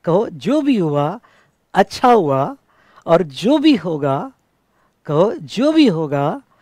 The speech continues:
बहुत अच्छा होगा, आए हम कुछ अच्छा करने।" इस बार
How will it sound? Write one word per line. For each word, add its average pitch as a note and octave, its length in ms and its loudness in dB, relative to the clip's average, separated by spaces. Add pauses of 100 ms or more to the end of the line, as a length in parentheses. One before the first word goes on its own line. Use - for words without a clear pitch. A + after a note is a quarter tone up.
(260)
बहुत F3 480 4
अच्छा A3 320 0
होगा, C#3+ 520 -2 (580)
आए F#3 180 6
हम A3 300 6
कुछ - 500 0 (540)
अच्छा F#3 340 0
करने।" G#2+ 460 -12 (1200)
इस C#4+ 220 4
बार G3+ 480 8